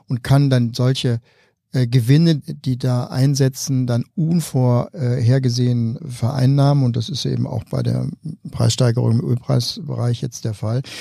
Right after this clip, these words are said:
Da gibt's ja auch die Überlegung, statt der Verbote von Einfuhren, Zölle auf Einfuhren zu erheben. Dann würde nämlich der Staat vor allen Dingen auch mitverdienen an diesen hohen Preisen. Ähm, Problem dabei ist, es würde erstmal bedeuten, dass die Preise noch deutlicher steigen.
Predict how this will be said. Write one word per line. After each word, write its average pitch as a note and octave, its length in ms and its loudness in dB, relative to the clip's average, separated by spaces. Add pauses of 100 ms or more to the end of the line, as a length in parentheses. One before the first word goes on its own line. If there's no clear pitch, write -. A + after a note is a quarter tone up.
(140)
Da B2 120 4
gibt's D3+ 180 0
ja C#3 140 6
auch B2 120 2
die C3+ 100 -2
Überlegung, C3+ 840 0
statt - 380 -6 (200)
der A#2 100 0
Verbote B2 580 0
von A#2+ 180 -2
Einfuhren, E3+ 720 0 (180)
Zölle D#3+ 420 2
auf - 300 -8
Einfuhren C#3+ 500 -4
zu D#3 120 -10
erheben. C#3+ 460 -4 (360)
Dann B2 360 -2
würde D3+ 180 4
nämlich C3+ 280 4
der B2 120 2
Staat A#2 440 -2
vor - 180 -10
allen D3+ 180 -2
Dingen D#3+ 220 -2
auch B2+ 240 -8
mitverdienen D3 720 -2 (360)
an C3 160 -8
diesen C3+ 260 -4
hohen C#3 220 -4
Preisen. D3 540 -4 (720)
Ähm, C#3 440 4
Problem C3+ 340 4
dabei C#3+ 340 4
ist, D#3+ 280 -2
es C3 160 -4
würde C#3+ 160 0
erstmal D3+ 320 0
bedeuten, C#3+ 340 0
dass C3 120 0
die C#3 60 -6
Preise B2+ 280 2
noch C#3 240 2
deutlicher G2+ 480 -4
steigen. - 480 -14